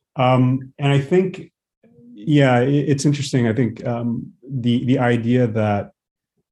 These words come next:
um, and you mentioned this earlier, if w-, would we ever think that in this day we would be able to help our artists sell works,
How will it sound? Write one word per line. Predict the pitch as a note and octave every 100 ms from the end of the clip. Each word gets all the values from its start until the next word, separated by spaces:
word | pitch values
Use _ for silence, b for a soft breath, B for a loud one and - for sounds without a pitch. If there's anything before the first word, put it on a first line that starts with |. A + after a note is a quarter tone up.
| _ _ -
um, | A2 G#2+ G2+ G2+
and | A2 A2 A#2+
you | A#2+
mentioned | A#2+ A#2
this | G#2+ -
earlier, | C3 A#2 G2+ A#2
if | A2 G#2 - - - -
w-, | D#3 A#2+ A#2 B2+
would | - G#3+ G#3+ G#3 A3 C3+ A#2 A#2+
we | A2+ B2+
ever | B2+
think | A2 - A#2 A2
that | A2+ G#2
in | G2+
this | G2+ - -
day | G2 G#2+ G2+ G2+
we | G2 G2+
would | F#2+ G2+ F2+ _ -
be | G#2+ G#2+
able | G#2 F#2+
to | G2 - A2 G2+ G2 F#2+ F#2+ - _ _ _
help | - A2 -
our | G2+
artists | A2+ G#2+ F2+ - -
sell | G#2+ G2+
works, | F#2+ A2 G2+ G2+ - -